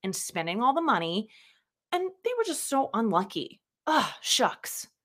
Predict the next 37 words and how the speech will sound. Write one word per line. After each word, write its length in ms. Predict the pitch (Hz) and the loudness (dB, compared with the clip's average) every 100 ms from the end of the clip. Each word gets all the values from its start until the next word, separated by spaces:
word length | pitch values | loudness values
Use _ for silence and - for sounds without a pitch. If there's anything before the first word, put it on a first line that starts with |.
| _ _ | _ _
But 100 | 233 | -6
the 60 | 220 | -6
Cardinals, 800 | - 339 403 415 427 - - - _ _ _ _ _ _ _ - | 4 4 8 6 6 0 -8 -14 _ _ _ _ _ _ _ -2
trash. 460 | 175 135 - - - _ _ _ | 2 2 0 -6 -8 _ _ _
Trash. 480 | - 277 151 - - - - | 6 8 8 6 -4 -10 4
Who 240 | 330 381 | 10 10
didn't 280 | 202 185 190 | 10 4 2
predict 480 | - 170 160 - - | -4 0 0 -2 0
that 160 | 180 - | 0 4
they'd 200 | 175 165 | 4 4
be 140 | 170 | 0
losers, 580 | 160 165 151 - - - _ | 0 0 0 -4 -8 -14 _
especially 400 | 233 214 233 226 | 2 4 4 2
with 140 | 202 180 | 0 2
their 120 | 175 | 2
pitching 300 | 190 165 165 | 2 0 -2
staff? 400 | - 123 - - _ _ _ _ - | -2 -2 -4 -10 _ _ _ _ 6
Blah, 260 | 208 226 | 12 12
blah, 100 | 226 | 12
blah, 220 | 202 208 196 | 12 12 12
blah, 120 | 180 | 12
blah. 260 | 190 180 - | 12 12 12
Y'all, 420 | 208 277 302 302 - _ _ _ _ _ _ - - | 8 12 12 10 0 _ _ _ _ _ _ -20 -2
lest 400 | 180 285 415 392 | 10 10 10 6
you 80 | 381 | 6
forget 380 | 339 247 240 214 | 6 6 6 8
that 180 | 196 | 6
you 420 | 185 170 254 381 392 | 4 6 12 12 12
picked 580 | 220 233 - - - - _ _ _ _ _ 180 | 6 6 4 -2 -14 -16 _ _ _ _ _ 0
the 140 | 254 | 2
Cardinals 500 | 233 240 226 220 214 | 6 6 6 2 0
to 180 | - 214 | -2 0
win 240 | 190 190 | 2 2
the 180 | 202 196 | 0 0
N 140 | 180 175 | 0 2
L 160 | 175 | 2
Central 580 | 180 160 - 151 151 | 2 -2 0 0 0